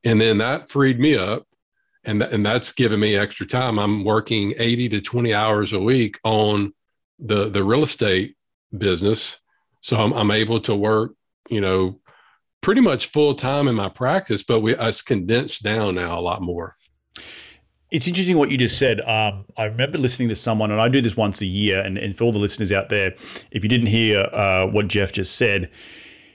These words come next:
Speaker 2: he was writing down a list of things he didn't like to do. Um, I was taught, and, uh, there's a black, there's a whiteboard in the background. If you're watching this on YouTube, what you, I, I don't know if you've ever done this, Jeff, you do a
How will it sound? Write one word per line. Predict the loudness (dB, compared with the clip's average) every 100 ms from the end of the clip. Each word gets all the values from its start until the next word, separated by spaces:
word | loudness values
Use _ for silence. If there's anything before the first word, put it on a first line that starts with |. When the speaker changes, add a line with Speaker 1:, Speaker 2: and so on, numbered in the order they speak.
| _
Speaker 2:
he | 2
was | 4 6
writing | 4 4 4 4
down | 4 4 4 4 2
a | 0
list | 4 4 4 0
of | 2
things | 2 2
he | 0
didn't | 0 0 0
like | -2 -2
to | -4
do. | 0 2 0 -2
Um, | -2 0 0 2
I | 4
was | 4 2
taught, | 4 6 6 4 -2 _ -2
and, | -2 0
uh, | 0
there's | 2 0
a |
black, | 2 2 4
there's | 2
a | 4
whiteboard | 4 2 4 4
in | 4
the | 4
background. | 2 2 2 0
If | 2
you're | 2
watching | 4 2 4 4
this | 4 2 -2
on | 0 2
YouTube, | 4 2 2 2 0 -8 -20 -20 -20 _ _
what | 2 2
you, | 2 0 -2
I, | -2
I | 2
don't | 4
know | 4
if | 6
you've |
ever | 4
done | 4 4
this, | 2 -2 _ -16 -2
Jeff, | 0 0
you | -4 -8 2 4
do | 6 6
a | 4 2